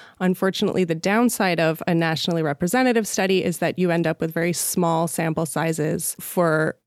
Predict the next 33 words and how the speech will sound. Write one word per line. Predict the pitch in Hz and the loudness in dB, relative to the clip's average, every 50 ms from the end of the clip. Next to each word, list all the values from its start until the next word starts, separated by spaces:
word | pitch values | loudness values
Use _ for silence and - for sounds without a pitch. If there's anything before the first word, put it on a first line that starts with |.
| _ _ - | _ _ -2
marginalized | 190 180 175 170 170 165 - 170 185 175 202 208 190 - - - | 0 2 2 2 2 2 2 2 4 4 4 2 2 -2 -4 0
<laughs> | |
groups | - 180 175 - - | 0 0 2 0 -2
of | 180 165 | -2 2
interest. | 180 180 175 - 165 160 160 160 - - - - - - - - - _ _ | 2 2 2 2 2 0 0 0 -4 -6 -8 -10 -14 -16 -20 -20 -20 _ _
And | _ 180 175 180 175 | _ -2 0 2 2
when | 175 175 175 | 4 4 4
you | 175 180 | 2 2
start | - - - 185 165 - - _ | 0 0 0 0 0 0 -2 _
to | - - 196 180 170 165 165 165 165 165 160 160 175 - _ - | -4 0 0 2 2 2 2 2 2 0 -2 -4 -6 -14 _ -4
carve | 208 208 185 180 170 | 0 2 2 2 2
up | 185 175 170 - | 2 0 0 0
these | - 175 170 160 - | 0 0 0 0 0
groups | - 170 165 165 - - - | 0 0 0 0 -2 -6 -4
further | - 240 233 233 220 208 202 196 196 190 190 - | 0 2 2 4 4 4 4 4 4 2 0 0
in | - 180 | -2 -2
terms | 160 170 175 170 165 - | 0 0 -4 -4 -2 -4
of | 160 160 180 | -4 -2 0
race, | 180 185 180 180 180 175 - - - - - - - | 0 2 2 2 0 -2 -4 -6 -6 -6 -8 -4 -4
in | 175 165 160 | -4 -2 -2
terms | - 175 170 160 165 156 - | -2 -2 0 0 0 -2 0
of | 165 160 156 156 156 160 160 - - - - | 0 0 0 0 -2 -2 -6 -10 -14 -4 -4
other | 185 170 170 | 0 0 0
dimensions | 165 170 170 170 165 165 - - 175 - | 0 2 0 0 0 0 -2 -2 -2 -4
of | 160 160 | -4 -4
marginalization, | 160 156 151 156 - 156 156 160 151 - 160 165 160 - 160 156 151 156 | -2 -2 -2 -2 -2 0 0 0 0 0 -2 -2 -2 -2 -2 -2 0 0
there | 165 165 160 | 0 -2 0
just | - 165 151 - | -2 -2 -4 -2
isn't | - - 160 - 165 160 - | -2 -4 -2 -2 -2 -2 -2
the | 165 156 | -4 -4
sample | - 170 160 151 147 156 | -2 -2 -4 -2 -4 -4
size | 143 - - 82 156 - | -4 -4 -4 -4 -6 -6
there. | - 120 127 165 - | -6 -4 -4 -4 -6